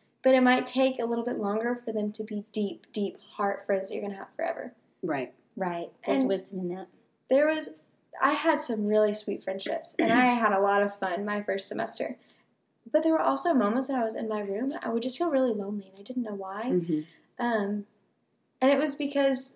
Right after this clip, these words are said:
Speaker 1: the Lord has to be my first comfort.
Speaker 2: Right.
Speaker 1: We, I can't find my identity in people, and I try that so often, and it doesn't work.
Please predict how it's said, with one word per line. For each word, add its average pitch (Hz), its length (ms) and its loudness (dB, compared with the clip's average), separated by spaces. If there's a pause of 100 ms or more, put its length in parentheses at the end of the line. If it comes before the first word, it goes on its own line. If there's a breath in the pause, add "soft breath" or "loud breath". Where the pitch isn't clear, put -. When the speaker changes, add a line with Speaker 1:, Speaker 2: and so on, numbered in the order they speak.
(160)
Speaker 1:
the 254 80 4
Lord 233 220 4
has 269 200 0
to 233 60 -2
be 226 160 0
my 208 180 0
first 220 560 2
comfort. 226 580 2 (180)
Speaker 2:
Right. 156 260 -8 (260)
Speaker 1:
We, 233 140 -4 (100)
I 233 80 2
can't 240 380 -2
find 233 180 0
my 220 60 2
identity 208 400 0
in 202 80 -4
people, 202 360 -8
and 190 100 -8
I 196 60 -6
try 208 280 -4
that 202 200 -2
so - 200 2
often, 190 320 0 (240)
and - 20 -8
it 214 80 -6
doesn't 214 220 0
work. 208 280 -4